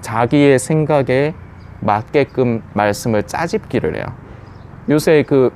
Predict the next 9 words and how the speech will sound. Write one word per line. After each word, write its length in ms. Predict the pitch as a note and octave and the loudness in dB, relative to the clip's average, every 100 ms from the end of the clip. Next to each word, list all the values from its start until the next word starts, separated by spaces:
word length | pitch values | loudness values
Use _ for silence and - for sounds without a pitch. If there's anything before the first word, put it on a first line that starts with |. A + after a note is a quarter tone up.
| A3+ F#3+ | 4 4
<clears throat> 200 | A2+ - | 2 -2
편집이라는 880 | A3+ A#3 B3 G#3+ F3+ D3 C3+ B2+ | -2 0 0 0 2 2 2 0
개념이 400 | G#2+ G#2+ A2 G#2+ | 2 2 2 2
많죠. 560 | F#2+ F2+ F#2 - G2 B2 | 0 0 -2 0 0 0
동영상 520 | B2+ A#2 A#2 A#2+ A2 | 0 0 2 0 -2
편집이라든지. 880 | G2+ G#2 G2+ G2 F#2 - F#2+ - D3 - - - | -2 -4 -2 -2 -2 -2 -4 -2 -4 -4 -8 2
저도 240 | D#3 D#3+ | 4 6
얼마 300 | B2 B2+ C#3 | 4 4 2
전부터 500 | C3 A#2 G#2+ A2+ | 2 2 2 0